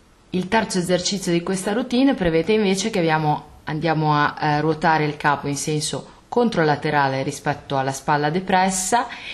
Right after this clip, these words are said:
e a inclinare verso il basso questa volta, quindi a puntare il naso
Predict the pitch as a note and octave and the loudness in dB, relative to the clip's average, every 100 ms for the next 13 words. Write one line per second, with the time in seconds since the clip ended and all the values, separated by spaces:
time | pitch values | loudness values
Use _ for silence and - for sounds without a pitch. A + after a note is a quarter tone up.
0 | - - F3+ F#3 F#3+ - E3 D#3 D3+ D3 | -16 -4 2 2 2 0 2 4 4 4
1 | C#3+ C#3 - G3+ G3 G3+ A#3 G#3 E3 G3 | 4 0 -2 0 0 2 2 6 6 4
2 | G3+ F3+ E3 D#3 - D#3 - G#3 G#3 E3 | 2 2 0 0 0 -2 -2 -2 -2 0
3 | C3 C3+ - - F#3+ D#3 D3 D#3+ D3+ D#3+ | 0 0 -2 -4 -4 -4 -4 -2 0 0
4 | E3 D#3 D3 C#3+ E3 D3+ E3+ E3 D#3 D#3+ | 0 -4 -4 -4 -4 0 2 2 0 2
5 | F3 C3+ B2+ A#2+ B2 | 4 2 0 -6 -8